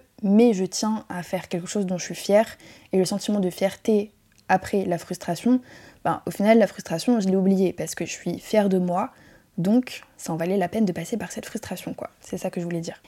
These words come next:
Et tout ça pour dire que finalement, bah, faut accepter les émotions négatives. On n'est pas forcément obligé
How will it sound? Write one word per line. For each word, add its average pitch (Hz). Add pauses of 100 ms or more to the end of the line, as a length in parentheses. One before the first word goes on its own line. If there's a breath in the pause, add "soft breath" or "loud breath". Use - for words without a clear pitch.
Et 262
tout 254
ça 220
pour 208
dire 262
que 233
finalement, 185
bah, 180
faut -
accepter 180
les 208
émotions 190
négatives. 190
On 202
n'est 180
pas 196
forcément 220
obligé 208